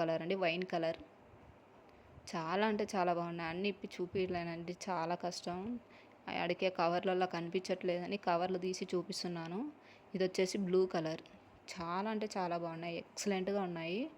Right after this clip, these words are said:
హాఫ్ శారీ అండి, ఎక్సలెంట్గా ఉన్నాయి. ఇది బ్లూ కలర్ అండి, బ్లూకు పింక్ మా-, పింక్ వచ్చింది. చాలా అంటే చాలా బాగున్నాయి. ఎవరైనా కావాలనుకున్న వాళ్ళు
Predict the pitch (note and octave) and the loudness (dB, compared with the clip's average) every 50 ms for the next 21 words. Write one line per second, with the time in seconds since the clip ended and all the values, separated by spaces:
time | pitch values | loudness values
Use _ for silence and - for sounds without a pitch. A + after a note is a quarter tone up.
0 | - - - - - - - - - - F#3+ F3+ F3 F3+ - - - F#3 F3 F3 | -20 -20 -20 -20 -20 -20 -20 -20 -12 -6 -4 -2 -2 -2 -2 2 2 4 4 4
1 | F3+ E3+ E3 E3 D#3+ F3 A3+ C#4+ E4 - - - - - - - - - - - | 2 0 -2 -4 -4 -2 -2 -4 -4 -8 -14 -20 -20 -20 -20 -20 -20 -20 -20 -20
2 | - - - - - - - - - - - - - - - - G#3 F#3 F#3 - | -20 -20 -20 -20 -20 -20 -20 -20 -20 -20 -20 -20 -20 -20 -12 -6 -6 -6 -6 -6
3 | - - G3 F#3+ F#3+ F#3+ F#3 G#3 A#3 A3 G#3 F#3 F3+ F3 E3+ E3+ E3+ E3+ E3 E3+ | -6 -4 -2 -2 0 0 0 -2 -2 -2 -2 -4 -4 -4 -2 -2 -2 -2 -2 0
4 | F3 F3 F3 - - F#3 F3 E3 D#3+ D#3+ D#3+ E3 E3 E3+ E3 E3 E3+ F3 - F#3+ | 0 0 0 2 0 2 2 2 0 -2 -2 -4 -4 -4 -2 -2 -2 -2 -2 -4
5 | F#3 - F3 E3+ D#3+ D#3+ - E3 E3 D#3+ F#3+ F#3+ - G#3 - - F#3 F3 F3 - | -4 -4 -6 -8 -8 -8 -8 -8 -8 -8 -10 -12 -14 -12 -6 -4 -2 -2 0 0
6 | F3 E3 - - - F3+ E3+ F3+ G#3 B3 E4 - - - - - - - - - | 0 -2 -2 -6 -6 -6 -6 -6 -6 -8 -8 -10 -14 -20 -20 -20 -20 -20 -20 -20
7 | - - - - - - - - - - - - - - - - - - - - | -20 -20 -20 -20 -20 -20 -20 -20 -20 -20 -20 -20 -20 -20 -20 -20 -20 -20 -20 -20
8 | - - - - - - - - - - - - - - - - - - - - | -20 -20 -20 -20 -20 -20 -20 -20 -20 -20 -20 -20 -20 -20 -20 -20 -20 -20 -20 -20
9 | - - - - - - - - - - - G#3 F3+ E3+ E3+ F#3 G3+ G3+ G#3 G3+ | -20 -20 -20 -20 -20 -20 -20 -20 -14 -10 -8 -6 -2 0 2 2 4 4 2 2
10 | F#3+ G3+ G3+ - G3 F3+ F3+ F#3 F3+ F3+ F3 F3 F#3 G#3+ A#3+ A3+ F#3+ F#3+ G3+ G3 | 2 0 0 0 0 0 0 0 0 0 0 0 2 2 2 2 2 2 0 0
11 | - - F3 E3+ F3 F3 F3 F3 - F#3 F3+ F#3 F#3 G3 B3 D4 | 2 2 2 2 2 0 -2 -2 -2 -2 -2 -2 -2 0 -2 -2